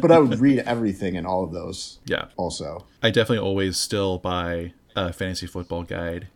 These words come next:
Speaker 2: in
Speaker 1: Mm.
Speaker 2: magazine form, even though there's plenty of them online.
Speaker 1: Yeah.
Speaker 2: And various, like, The Ringer has one and E S P N has their own, but I buy a,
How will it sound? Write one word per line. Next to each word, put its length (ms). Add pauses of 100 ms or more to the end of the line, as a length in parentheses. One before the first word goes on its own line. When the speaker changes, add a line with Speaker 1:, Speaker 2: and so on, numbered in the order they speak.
(120)
Speaker 2:
in 80
Speaker 1:
Mm. 40
Speaker 2:
magazine 420
form, 420
even 160
though 80
there's 100
plenty 360
of 40
them 140
online. 640
Speaker 1:
Yeah. 200
Speaker 2:
And 140
various, 360
like, 100
The 80
Ringer 220
has 220
one 260
and 80
E 80
S 100
P 120
N 40
has 180
their 120
own, 80
but 80
I 60
buy 120
a, 160